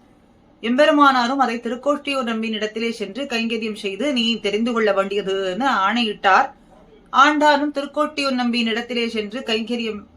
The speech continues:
பண்ணின பொழுது அவர், "ஆத்ம ஞானம் அடைந்த பின்னே உமக்கு உபதேசம் பண்ணுவேன், நீ எம்பெருமானார் இடத்திலேயே தெரிந்து கொள்ளலாம்" அப்படின்னு சொல்ல மறுபடியும் கோவிலுக்கே வந்து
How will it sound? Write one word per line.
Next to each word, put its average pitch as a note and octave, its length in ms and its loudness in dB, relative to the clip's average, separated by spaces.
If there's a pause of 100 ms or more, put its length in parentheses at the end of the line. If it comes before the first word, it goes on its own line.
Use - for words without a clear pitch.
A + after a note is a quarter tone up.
பண்ணின G#3+ 340 -2
பொழுது G3+ 560 -4 (360)
அவர், G3+ 520 0 (1600)
"ஆத்ம D4+ 440 4
ஞானம் D4 380 4
அடைந்த B3 420 0
பின்னே A#3+ 280 0
உமக்கு A#3 360 -2
உபதேசம் A#3 500 -4
பண்ணுவேன், G3+ 600 -4 (460)
நீ A#3 220 0
எம்பெருமானார் B3+ 600 4
இடத்திலேயே A3+ 580 0
தெரிந்து A3+ 320 -2
கொள்ளலாம்" G3 460 4
அப்படின்னு G3 300 -2
சொல்ல A3 300 -2
மறுபடியும் A3 500 0
கோவிலுக்கே A3 520 2
வந்து F#3 580 -2